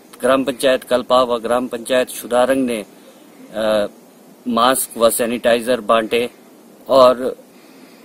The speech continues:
सार्वजनिक स्थान, अ, बौद्ध मंदिर, अ, देव-, देवता साहब के मंदिर में सैनिटाइजेशन का काम किया। और अगर आगे भी जरूरत होगी तो ग्राम विकास कमेटी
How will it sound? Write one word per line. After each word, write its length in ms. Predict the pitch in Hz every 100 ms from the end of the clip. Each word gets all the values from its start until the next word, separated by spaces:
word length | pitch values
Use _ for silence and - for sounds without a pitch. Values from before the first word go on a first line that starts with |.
| -
सार्वजनिक 680 | 135 123 127 123 131 123
स्थान, 500 | - - 135 123 123
अ, 20 | 107 - - - - - - 107 113 113 107
बौद्ध 380 | 101 104 117 117
मंदिर, 440 | 120 117 120 120
अ, 560 | 110 - - - 120 113 - - - - - - - 196 - - 127 117 110 107 98
देव-, 360 | 117 110 -
देवता 300 | 117 123 135
साहब 320 | 120 139 123 123
के 80 | 135
मंदिर 360 | 120 117 113 120
में 260 | 120 117 110 - - - -
सैनिटाइजेशन 840 | 117 120 113 120 110 120 127 123 104
का 200 | 123 113
काम 320 | 110 117 117
किया। 360 | 104 117 123 131 - - - - - - - - -
और 200 | 139 143
अगर 240 | 131 135 - - - - - - - - - 120
आगे 280 | 135 143
भी 120 | 147 143
जरूरत 360 | 123 139 135 131
होगी 300 | 139 135 123
तो 140 | 120
ग्राम 280 | 107 123 135
विकास 360 | 123 123 123 -
कमेटी 540 | 131 127 123 135 113